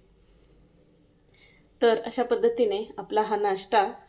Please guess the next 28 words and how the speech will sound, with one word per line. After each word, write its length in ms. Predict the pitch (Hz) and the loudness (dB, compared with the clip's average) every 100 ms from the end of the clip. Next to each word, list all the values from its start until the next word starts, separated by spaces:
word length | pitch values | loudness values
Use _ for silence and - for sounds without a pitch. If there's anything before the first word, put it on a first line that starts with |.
| - | -6
किंवा 320 | 240 233 180 - - _ _ _ _ - | -4 0 0 -2 -16 _ _ _ _ 6
पार्टीचं 680 | 214 208 - 247 233 208 294 - | 6 6 0 -2 0 0 -2 -4
एक 220 | 214 - - - 240 | -6 -6 -18 -6 0
तुम्ही 180 | 214 | 2
स्टार्टर 420 | 226 - 202 185 240 | 2 2 0 2 0
ह्याला 200 | 226 220 | 0 -2
म्हणू 200 | 214 196 | -2 -4
शकता 360 | 175 - 185 | -8 -6 -6
किंवा 200 | 180 190 | -2 -4
पार्टीचा 520 | 190 180 175 208 214 | 0 -2 0 -4 -4
एक 120 | 208 - | -6 -6
स्पेशल 440 | - 190 - 214 - - - - | -6 -4 -4 -6 -8 -18 -20 -4
छोटासा 480 | 240 233 226 247 226 | -4 -2 -4 -4 -2
मेनू 360 | 226 214 190 - - - - - | 0 2 0 -2 -16 -20 -20 -8
असंही 300 | 208 - 262 | -6 2 4
म्हणू 200 | 254 214 | 4 2
शकता. 400 | 214 - - 190 - - | -2 -6 -6 -8 -8 -8
अतिशय 340 | 185 220 226 233 | -4 -4 -2 -2
सुंदर 480 | 233 214 196 214 | -2 -2 0 0
लागतो 300 | 214 208 - | 0 -4 -6
चवीला. 440 | 202 202 185 190 196 - _ - | -2 -2 0 -2 -4 -8 _ -2
जरूर 280 | 202 233 247 | 2 4 2
अशा 180 | - 220 | 0 -4
पद्धतीने 460 | 208 202 208 208 | -2 -2 0 -2
करून 320 | 196 190 208 | 0 -2 0
बघा 240 | 185 170 185 | -2 -4 -4
आणि 200 | 196 208 | -2 -2
कलर, 360 | 202 190 196 | 0 -2 0